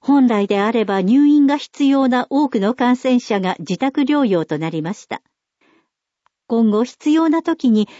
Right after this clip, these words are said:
区民が入院できるよう医療ベッドを整備するか、または区独自の療養施設の整備に取り組むべきではないですか？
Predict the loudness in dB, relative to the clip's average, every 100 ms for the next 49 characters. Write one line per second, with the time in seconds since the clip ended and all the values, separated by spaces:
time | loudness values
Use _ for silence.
0 | _ 0 2 4 4 0 0 2 4 4
1 | 4 4 0 -2 -2 0 0 0 -2 -6
2 | _ _ -4 0 2 2 0 -4 -2 -2
3 | -2 0 -2 0 -4 -4 -6 -4 -6 -8
4 | _ _ _ -6 -2 -2 -2 -6 -12 _
5 | -4 0 0 -2 0 2 2 0 2 2
6 | 2 0 -2 -4 0 -2 0 -2 0 0
7 | -2 -2 -4 -2 2 2 0 -2 -2 -2
8 | -2 -4 -6 -6 -8 -8 -12 -12